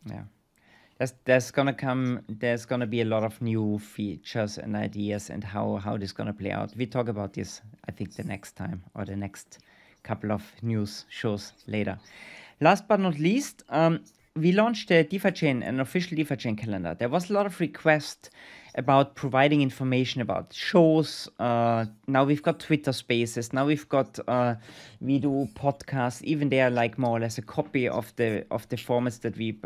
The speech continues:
uh, broadcast on YouTube already. But it's a, it's a ton of information, and we put a Google Calendar together. Um,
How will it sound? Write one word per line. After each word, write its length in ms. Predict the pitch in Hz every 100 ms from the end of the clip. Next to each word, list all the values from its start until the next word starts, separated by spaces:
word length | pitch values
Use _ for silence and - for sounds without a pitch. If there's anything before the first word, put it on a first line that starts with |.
| -
uh, 80 | 107
broadcast 680 | 127 123 117 - 113 107
on 80 | 101
YouTube 380 | 123 160 - 143
already. 420 | 135 131 127 123 - - -
But 180 | 131 139
it's 200 | 156 151
a, 180 | 147 -
it's 140 | -
a 60 | 147
ton 300 | - - 190
of 160 | 175
information, 600 | 147 127 123 113 113 117
and 120 | 117 110
we 200 | 123 113
put 320 | - - 175
a 80 | 147
Google 260 | 175 175
Calendar 460 | 160 135 117 113 113
together. 500 | - 117 110 113 110 - - - - - - _ -
Um, 300 | 127 127